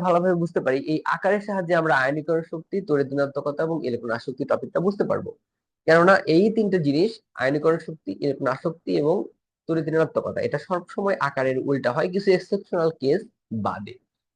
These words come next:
তো যেমন আয়নীকরণ শক্তিও কিন্তু পর্যায়ের দিকে আস্তে আস্তে আস্তে আস্তে বৃদ্ধি পাবে, যেহেতু আকার পর্যায়ে হ্রাস পায়। আমরা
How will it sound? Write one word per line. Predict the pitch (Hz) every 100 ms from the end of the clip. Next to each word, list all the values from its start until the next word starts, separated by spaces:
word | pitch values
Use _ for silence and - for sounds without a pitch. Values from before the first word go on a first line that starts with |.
| _ _ _ _ _ _ _ _ _ _ _ _ _ _ _ -
তো | 190
যেমন | 214 180
আয়নীকরণ | 185 208 214 214
শক্তিও | 220 - 196 185
কিন্তু | 165 185 185
পর্যায়ের | 143 139 143 131
দিকে | 120
আস্তে | 117 -
আস্তে | 120 - 117
আস্তে | - 131
আস্তে | - 220 359 - _ - 123
বৃদ্ধি | 131 139 151
পাবে, | 123 127
যেহেতু | 127 120 110
আকার | 110 120 110
পর্যায়ে | 113 107 135 160 120
হ্রাস | 120 120 -
পায়। | 101 104
আমরা | 120